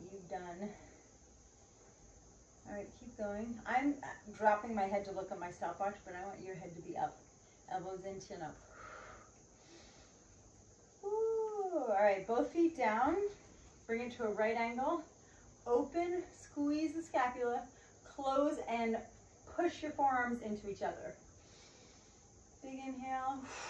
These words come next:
<sighs> exhale and squeeze. Ooh, I got all sorts of things burning. We're almost halfway. Oh no, we are five minutes, five seconds. We're just over halfway.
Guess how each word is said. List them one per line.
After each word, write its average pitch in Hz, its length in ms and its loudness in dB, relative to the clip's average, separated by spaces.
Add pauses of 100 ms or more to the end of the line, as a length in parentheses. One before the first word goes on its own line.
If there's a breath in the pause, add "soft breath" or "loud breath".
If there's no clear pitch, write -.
(280 loud breath)
<sighs> - 0 - (180)
exhale 240 500 -2
and 214 180 -2
squeeze. - 1040 -12 (1400 loud breath)
Ooh, 392 600 -4
I 190 140 -2
got 185 200 -8 (880)
all 240 220 -2
sorts 226 240 0
of 190 100 -6
things 180 260 -6
burning. 170 460 -4 (1040 loud breath)
We're 208 240 0
almost 226 400 2
halfway. 185 500 0
Oh 302 100 4
no, 330 260 0
we 254 120 -4
are 202 200 0
five 233 220 2 (960 loud breath)
minutes, 226 320 -2
five 214 240 -2
seconds. - 380 -8
We're - 300 -6
just 214 160 -2
over 190 200 -4
halfway. 170 420 -12